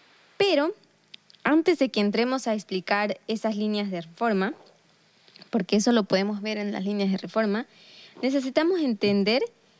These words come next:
que la historia millerita es bastante compleja.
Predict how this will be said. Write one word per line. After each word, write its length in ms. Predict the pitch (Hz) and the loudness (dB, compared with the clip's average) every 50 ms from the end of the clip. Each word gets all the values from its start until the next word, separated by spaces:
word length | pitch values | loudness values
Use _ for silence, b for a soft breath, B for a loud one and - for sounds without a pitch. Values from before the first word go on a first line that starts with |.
| _ _ - | _ _ -6
que 160 | - 233 233 | -4 -2 0
la 80 | 233 | 0
historia 380 | 226 - _ - 277 302 330 320 | 0 -2 _ -2 0 0 0 0
millerita 640 | 302 269 240 214 202 190 214 220 214 - 302 320 - _ _ _ _ _ _ - | 0 -2 -2 0 -2 -2 -2 -4 -4 -4 -4 -4 -6 _ _ _ _ _ _ 0
es 220 | 233 254 247 240 | 2 2 2 2
bastante 420 | 220 226 - - 208 208 214 208 | 0 -2 0 2 0 2 0 0
compleja. 540 | - - 170 175 - 185 175 180 - - - | -2 0 0 0 0 0 0 0 -2 -6 -18